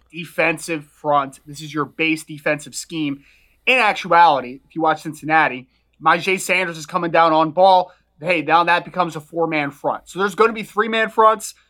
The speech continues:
There's gonna be four-man fronts. Hey, against some heavy power running teams, there's gonna be some five-man fronts playing some under fronts. It's going to happen. Uh, so just kinda just get that out of your mind that, hey, oh, we're just gonna see a three-down line or we're just gonna see a four-down line.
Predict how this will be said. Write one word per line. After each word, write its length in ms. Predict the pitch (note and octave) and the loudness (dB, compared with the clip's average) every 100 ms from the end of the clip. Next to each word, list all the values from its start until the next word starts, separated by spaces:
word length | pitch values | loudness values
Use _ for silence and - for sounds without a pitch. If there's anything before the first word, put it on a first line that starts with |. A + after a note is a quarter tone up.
| _ | _
There's 160 | D#3+ E3+ | -6 -2
gonna 160 | G#3+ | -2
be 80 | G3 | -2
four-man 440 | - G3 G#3 G#3 G3+ | -2 2 2 2 2
fronts. 340 | A3 G#3 - _ _ | 4 4 0 _ _
Hey, 220 | F#3 G3+ | 0 2
against 400 | F3+ G3 G3+ - | 2 2 0 -4
some 200 | - F3+ | -4 -4
heavy 280 | D#3+ G3+ G3+ | 0 -2 -2
power 320 | - F#3 G3 | 0 2 4
running 320 | F3+ F#3+ A3 G#3 | 4 2 0 -6
teams, 360 | A#3+ B3 - | -8 -10 -12
there's 120 | E3+ | -8
gonna 140 | D3+ G3+ | -4 -4
be 80 | G3+ | -6
some 140 | F3+ | -6
five-man 540 | - G3 G#3+ G3 D#3 | 2 4 4 0 -4
fronts 380 | C#3 - D3+ C3+ | -4 0 0 0
playing 320 | - E3+ F3 | -4 -4 -4
some 180 | E3 - E3+ | -6 -8 -6
under 260 | F#3 E3+ | -4 -4
fronts. 440 | - C#3 G2+ - - | -4 -4 -4 -10 -10
It's 200 | D#3+ - | -10 0
going 280 | F#3+ A3 G#3+ | 2 2 0
to 80 | |
happen. 500 | F#3 F#3 F#3+ G#3+ G#3+ - _ _ _ - | 0 2 2 -2 -10 -12 _ _ _ -16
Uh, 320 | E3+ E3+ E3+ | 0 2 2
so 240 | - F#3+ E3+ | 0 -4 -2
just 280 | G3 G3+ | -2 -4
kinda 260 | - G#3+ G#3 | 0 2 2
just 320 | G3 G3 - _ _ _ B3+ | -2 -10 -12 _ _ _ -4
get 140 | C4 | 0
that 160 | B3 - | 2 4
out 100 | A3+ | 2
of 60 | |
your 140 | G#3+ F#3+ | 4 4
mind 340 | F#3+ F#3+ F3 | 4 4 2
that, 100 | E3 | 0
hey, 180 | F#3+ F3 | 0 4
oh, 220 | F#3+ G3+ | 6 6
we're 140 | F3+ | 4
just 180 | F3+ G3+ | -2 -6
gonna 140 | A3+ G3+ | -6 -4
see 140 | G#3 | -4
a 60 | F3+ | -6
three-down 400 | - G3 F#3 F3+ | -4 2 2 4
line 200 | F3+ F3 | 4 4
or 40 | |
we're 80 | D#3+ | 0
just 300 | D3+ F3+ - | -4 -8 -4
gonna 100 | F3+ | -6
see 160 | - | -4
a 60 | E3+ | -8
four-down 440 | - E3+ E3+ E3+ | -6 0 4 4
line. 260 | E3+ E3+ | 4 2